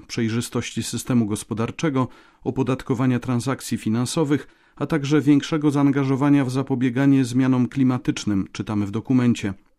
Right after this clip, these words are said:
Zaleca on również wprowadzenie nowych reguł, które zapewniłyby, że działalność finansowa i gospodarcza nie będą się dokonywały kosztem rozwoju człowieka. Europejska Komisja Justitia et Pax skupia przedstawicieli trzydziestu dziewięciu episkopatów Starego Kontynentu.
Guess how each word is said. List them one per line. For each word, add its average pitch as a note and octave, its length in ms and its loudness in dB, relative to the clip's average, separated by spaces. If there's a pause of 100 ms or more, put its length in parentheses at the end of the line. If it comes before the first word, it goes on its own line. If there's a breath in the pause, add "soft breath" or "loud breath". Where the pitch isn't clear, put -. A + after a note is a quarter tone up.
(360 soft breath)
Zaleca G#2+ 400 -4
on A2 140 0
również B2+ 380 0
wprowadzenie B2 560 0
nowych B2+ 320 0
reguł, A#2+ 360 0 (260 soft breath)
które C3 300 -2
zapewniłyby, B2+ 960 0
że A#2 320 -2
działalność A#2+ 560 -4
finansowa A2 540 -4
i G#2 60 -2
gospodarcza C3 640 -4 (340 soft breath)
nie D3 120 4
będą C3+ 300 2
się A#2+ 140 -4
dokonywały A#2+ 640 -2
kosztem C3 380 -2
rozwoju G#2 400 -2
człowieka. G#2+ 600 -6 (680 soft breath)
Europejska G#2 520 -6
Komisja A2 440 -4
Justitia G#2 520 -6
et G2 120 -8
Pax - 420 -6
skupia - 400 -6
przedstawicieli B2 760 -6
trzydziestu C3 520 -6
dziewięciu B2 440 0
episkopatów A#2 720 -6
Starego A2+ 380 -6
Kontynentu. A2+ 680 -2